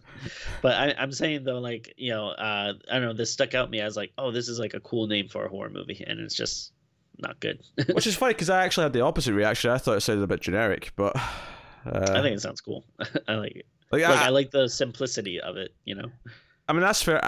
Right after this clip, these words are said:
Speaker 2: I, I, I'm just not convinced this is the first movie to have that title. I feel like Behind
Speaker 1: Oh, yeah, I
Speaker 2: You
Speaker 1: wouldn't
Speaker 2: ha-,
Speaker 1: be surprised,
Speaker 2: had to have
Speaker 1: yeah.
Speaker 2: been used before at some point. It's just,
Speaker 1: Sure.
Speaker 2: it's just, it's so sh-, sh-, like, straightforward and obvious as a, of a title that
Speaker 1: Do you know, uh, I, I think it was, like, last week,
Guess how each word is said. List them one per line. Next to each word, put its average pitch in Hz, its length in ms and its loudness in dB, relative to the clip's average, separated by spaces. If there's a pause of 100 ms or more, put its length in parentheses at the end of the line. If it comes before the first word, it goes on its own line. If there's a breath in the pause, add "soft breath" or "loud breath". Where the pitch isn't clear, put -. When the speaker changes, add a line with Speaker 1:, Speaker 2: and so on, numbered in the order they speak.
(120)
Speaker 2:
I, 170 180 4
I, 175 240 4
I'm 156 160 4
just 180 140 0
not 170 180 2
convinced 139 400 2
this 127 120 0
is 120 100 -2
the 110 60 2
first - 260 0
movie 107 220 4
to 98 60 4
have 110 160 4
that 104 160 4
title. 98 380 2 (800)
I - 40 2
feel 156 180 4
like 151 240 2
Behind 127 260 4
Speaker 1:
Oh, 147 60 8
yeah, 135 80 8
I 117 40 6
Speaker 2:
You 117 60 4
Speaker 1:
wouldn't 123 180 6
Speaker 2:
ha-, 120 60 0
Speaker 1:
be 104 60 -4
surprised, 107 400 -8
Speaker 2:
had 131 180 6
to 156 80 4
have 127 60 4
Speaker 1:
yeah. 113 40 -4
Speaker 2:
been 117 120 2
used 113 200 4
before 110 260 2
at 90 80 2
some 110 220 2
point. 90 280 2
It's 107 100 2
just, 117 140 0
Speaker 1:
Sure. 117 60 0
Speaker 2:
it's 110 160 0
just, 123 360 -4
it's 117 100 0
so 131 580 4
sh-, - 140 -6 (120)
sh-, - 180 -4 (480)
like, 104 180 0 (120)
straightforward 113 720 2
and 107 80 2
obvious 104 360 2
as 98 60 -4
a, 95 160 0
of 104 80 0
a 101 60 0
title 95 360 2
that 95 160 0 (440 loud breath)
Speaker 1:
Do 151 80 2
you 170 60 4
know, 196 140 2
uh, 156 200 0 (260)
I, - 180 -6
I - 40 -2
think 190 140 -4
it 208 40 -2
was, 185 120 -2
like, 139 220 -2 (260 loud breath)
last 127 500 -2
week, 104 340 -6